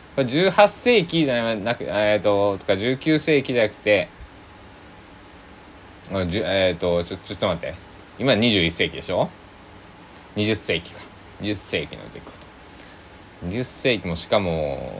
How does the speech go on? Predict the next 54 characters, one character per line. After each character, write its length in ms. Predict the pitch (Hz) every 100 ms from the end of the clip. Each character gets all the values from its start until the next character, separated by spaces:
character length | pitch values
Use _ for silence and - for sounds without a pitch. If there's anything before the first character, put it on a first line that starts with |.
| 50 50 50 82
前 160 | 104 113
半 160 | 113 104
で 60 |
す 80 | -
か 80 | 87
ら 40 |
ね。 260 | 110 123 - - - - - - - - - - - - - - - - - - - - - - - - -
と 120 | -
か、 80 | 104
そ 280 | - 135 127
う 40 |
だ 120 | 76 67
よ 60 |
ね。 180 | 64 82
あ 220 | 85 87
の、 520 | 90 85 85 82 82 95
僕、 220 | 127 131 160 160 165 165 165 160 160 160 160 156
ち 80 | 151
ょ 20 |
っ 20 |
と 80 | 156
今、 300 | 135 117 92 67
ど、 120 | 120 - - -
何 260 | 104 127 127
歳 180 | 131 127
ぐ 80 | 123
ら 100 | 90
い 20 |
の 80 | 80
方 220 | 85 80
が 100 | 78
ね、 180 | 76 78
え 180 | 78 80
ー、 60 | -
聞 100 | 82
い 20 |
て 80 | 82
く 60 |
だ 100 | 85
さ 100 | 80
っ 60 | 80
て 100 | 82
る 80 | 76
か 60 |
わ 100 | 73
か 140 | 73 110
ん 80 | 80
な 80 |
い 20 | 58
で 60 |
す 100 | -
け 80 | 90
ど、 220 | 95 107 - - - - - - - - -
僕、 760 | 131 135 160 160 160 160 160